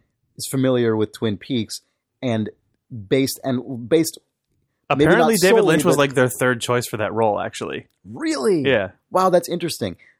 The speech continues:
Speaker 1: Because
Speaker 2: I might be pulling that out of my ass, but that is what I remember reading about that.
Speaker 1: Well, in any case, on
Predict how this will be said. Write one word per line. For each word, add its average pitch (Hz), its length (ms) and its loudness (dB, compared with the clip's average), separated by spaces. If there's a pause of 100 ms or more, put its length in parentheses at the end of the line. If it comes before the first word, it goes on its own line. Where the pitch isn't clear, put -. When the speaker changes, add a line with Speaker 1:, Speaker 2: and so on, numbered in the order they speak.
Speaker 1:
Because 175 380 2
Speaker 2:
I 156 100 2
might 180 160 4
be 202 120 -2
pulling 196 260 2
that 185 120 4
out 175 100 4
of 170 60 -4
my 160 100 0
ass, 156 260 0
but 147 100 -8
that 147 120 4
is 139 80 0
what 139 120 2
I 135 60 4
remember 127 360 4
reading 110 240 0
about 101 240 0
that. 85 220 -6 (340)
Speaker 1:
Well, 160 200 4
in 196 100 2
any 180 140 2
case, 117 260 0 (160)
on 151 240 2